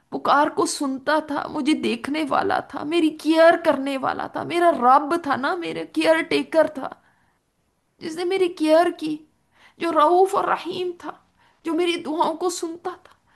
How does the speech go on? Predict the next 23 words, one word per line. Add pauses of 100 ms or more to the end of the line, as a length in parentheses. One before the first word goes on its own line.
(320)
मुझे,
मेरी
पुकार
को
कबूल
करता
था, (1600)
मेरे
दर्द
को
जानता
था, (300)
मेरे
मसलों
से
वाकिफ
था, (1300)
आज
उससे
मुलाकात
का
दिन
है।